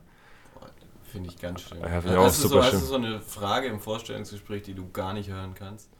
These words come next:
Speaker 2: Ja, ich hab mal, äh, ich hab letztens erst gelesen, ähm, dass das, ich weiß nicht mehr, wer es war, gefragt hat, äh, im Forschungsgespräch, "Beschreibe einem Blinden die Farbe Gelb."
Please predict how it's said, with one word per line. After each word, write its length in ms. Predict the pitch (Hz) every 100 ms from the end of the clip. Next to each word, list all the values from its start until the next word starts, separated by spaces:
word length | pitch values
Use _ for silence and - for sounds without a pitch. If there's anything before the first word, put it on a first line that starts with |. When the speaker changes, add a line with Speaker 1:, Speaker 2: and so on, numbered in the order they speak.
| - - - - - -
Speaker 2:
Ja, 80 | -
ich 420 | 78 67 98 -
hab 120 | 113
mal, 260 | 123 113 104
äh, 300 | 95 98 98
ich 80 | 95
hab 100 | 90
letztens 320 | 104 - 107
erst 200 | 92 92
gelesen, 520 | 90 87 107 104 107 -
ähm, 380 | 95 95 90 - - -
dass 220 | 90 -
das, 280 | 90 - -
ich 100 | 80
weiß 140 | 98
nicht 60 | -
mehr, 80 | 95
wer 60 |
es 140 | 90 90
war, 140 | 95
gefragt 440 | 95 - 95 95 -
hat, 160 | 95
äh, 260 | - 92 90 - - -
im 140 | 87
Forschungsgespräch, 560 | 98 92 98 - 98 -
"Beschreibe 480 | 87 95 98 101
einem 220 | 98 95 90
Blinden 380 | 90 104 98
die 60 | 92
Farbe 300 | - 90 87
Gelb." 300 | 82 90 90